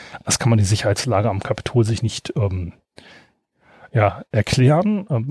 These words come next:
warten wir mal weiter ab. Aber wie gesagt, es ist interessant. Also denkt das nächste Mal I-T-Security technisch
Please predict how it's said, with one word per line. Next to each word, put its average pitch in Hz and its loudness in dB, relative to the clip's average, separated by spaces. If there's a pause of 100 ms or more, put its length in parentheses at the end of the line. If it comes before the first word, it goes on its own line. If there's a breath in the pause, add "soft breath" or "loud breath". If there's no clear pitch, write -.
(100)
warten 120 2
wir 151 2
mal 123 4
weiter 113 0
ab. - -8
Aber 151 2
wie 180 -2
gesagt, 226 0
es 185 0
ist 233 0
interessant. 220 2
Also 135 4
denkt 208 0
das - -4
nächste 196 2
Mal 185 0
I-T-Security 175 0
technisch - -2